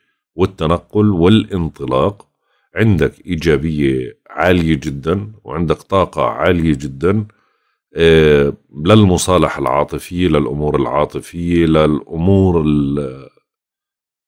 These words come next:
الطاقة الداخلية عالية جدًا برضو. بالنسبة لبيتك السادس، فصحتك ممتازة، ما في أي شو، ما أي خوف عليها، ما في أي شيء مضطرب. أعمالك أنت منجزها بالكامل، بتقدر تسيطر عليها بالشكل اللي أنت بدك إياه.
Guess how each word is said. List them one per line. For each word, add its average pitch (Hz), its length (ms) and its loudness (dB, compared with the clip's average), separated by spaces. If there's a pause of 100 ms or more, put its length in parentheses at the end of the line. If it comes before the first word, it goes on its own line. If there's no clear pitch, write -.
(120)
الطاقة 113 440 2
الداخلية 90 1000 2 (600)
عالية 85 340 2
جدًا 64 300 -8
برضو. - 480 -18
بالنسبة 113 420 0
لبيتك 113 420 4
السادس، 135 560 2 (360)
فصحتك 107 720 -2
ممتازة، 87 560 2
ما 123 140 0
في - 240 -6
أي 69 160 -8
شو، 76 340 -2
ما 90 360 0
أي 85 240 0
خوف 98 460 -4
عليها، 90 440 2
ما 113 200 2
في - 280 -4
أي 82 340 -2
شيء - 420 -4
مضطرب. 110 540 0 (420)
أعمالك 107 540 2
أنت 82 200 -8
منجزها 80 560 -2
بالكامل، 92 600 0
بتقدر 78 300 -4
تسيطر 71 440 -2
عليها 80 240 0
بالشكل 73 380 -6
اللي 73 200 -2
أنت 87 200 -12
بدك 69 360 -10
إياه. 107 320 2